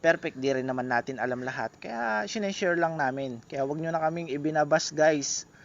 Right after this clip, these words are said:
kung sinabi namin na galing ito sa ibang shop. Yan, nilinis na rin natin dahil kukunin na ng may-ari. O, sana mapanood ng may-ari ito. Sana sa susunod na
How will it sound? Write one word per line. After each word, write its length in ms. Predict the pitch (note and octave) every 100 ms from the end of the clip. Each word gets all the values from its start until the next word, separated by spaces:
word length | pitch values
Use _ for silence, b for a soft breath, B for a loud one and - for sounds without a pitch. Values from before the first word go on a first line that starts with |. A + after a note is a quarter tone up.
| B B -
kung 160 | D3
sinabi 480 | C#3+ D#3+ D3 C3+ D3
namin 320 | C#3+ C#3+ D3+
na 80 | C#3+
galing 400 | C3 C3+ C#3 C3+
ito 160 | B2+ C3+
sa 160 | C#3+
ibang 240 | B2 B2 B2+
shop. 240 | - A#2+ - - - -
Yan, 240 | C#3 G3 F3+
nilinis 400 | D#3 D#3+ E3 -
na 160 | F3
rin 80 | F#3
natin 480 | F#3+ G3+ A3 B3 C4 B B B B
dahil 320 | D#3 D3+ D#3+
kukunin 480 | D#3 D#3+ D#3+ D#3+ E3
na 160 | E3 E3
ng 160 | E3
may-ari. 400 | E3 C#3+ E3 G3+ - - - - - _ -
O, 80 | A#2+
sana 320 | - B2+ F3
mapanood 400 | F#3 - D#3 D#3
ng 160 | D#3
may-ari 400 | D#3 D3+ D3+ D#3
ito. 160 | - G3+ - - - _ _ - -
Sana 160 | E3 F3
sa 160 | E3+
susunod 480 | D3 C#3+ E3 D#3 D3+
na 480 | D3+ D3+ D3 D3 D3